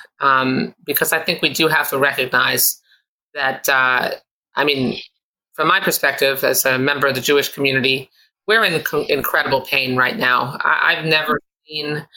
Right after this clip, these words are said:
more shock and heartache and pain and the reality of this moment and how,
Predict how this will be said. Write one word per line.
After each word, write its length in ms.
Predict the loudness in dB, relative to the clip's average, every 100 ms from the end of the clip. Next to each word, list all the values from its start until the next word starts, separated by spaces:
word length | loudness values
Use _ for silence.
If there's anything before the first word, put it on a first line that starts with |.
| -20 -20 _ _ 2
more 600 | 4 6 4 4 0 -6 _ _
shock 480 | -12 0 2 2 0 -4
and 140 | -2 -2
heartache 560 | 0 2 2 -2 -2
and 180 | -2 -2
pain 480 | 0 0 2 0 -2 -2
and 380 | -2 -2 -4 -8 -14 -20 _ _
the 60 | 0
reality 800 | 2 2 2 2 2 2 0 -8 _ _ -6
of 400 | 0 0 0 0
this 240 | 0 2
moment 500 | 2 2 2 0 -2 -4 -2
and 380 | -2 0 -2 -4
how, 520 | -2 0 2 2 0